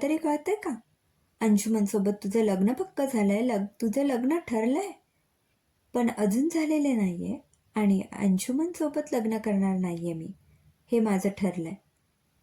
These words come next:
वेळ आली की मी बाबांना सांगेन." "वेळ आली की म्हणजे?" "अगं, तुझी वेळ कधी येणार? वेळ टळत चालली आहे.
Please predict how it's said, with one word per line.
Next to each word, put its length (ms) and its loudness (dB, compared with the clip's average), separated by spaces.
वेळ 320 2
आली 260 0
की 160 -6
मी 120 0
बाबांना 460 -4
सांगेन." 360 -10
"वेळ 240 4
आली 220 0
की 120 -4
म्हणजे?" 340 4
"अगं, 180 4
तुझी 380 2
वेळ 140 2
कधी 260 2
येणार? 340 2
वेळ 200 2
टळत 320 0
चालली 280 2
आहे. 320 0